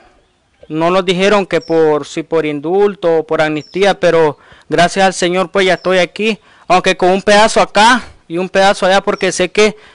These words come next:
los demás compañeros siguen ahí, mi hermano sigue ahí, y, y, pues,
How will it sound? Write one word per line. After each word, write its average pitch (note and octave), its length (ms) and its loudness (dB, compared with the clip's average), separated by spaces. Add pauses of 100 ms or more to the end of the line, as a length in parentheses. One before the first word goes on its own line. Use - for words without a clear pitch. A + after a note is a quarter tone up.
(160)
los F3+ 180 0
demás F3 280 0
compañeros G3+ 640 2
siguen A3 440 0
ahí, F#3 420 -2 (220)
mi F3+ 160 -2
hermano F#3 460 2
sigue G3+ 280 -2
ahí, F#3+ 400 0 (800)
y, F#3 520 -4
y, F3+ 40 -4
pues, F#3 400 2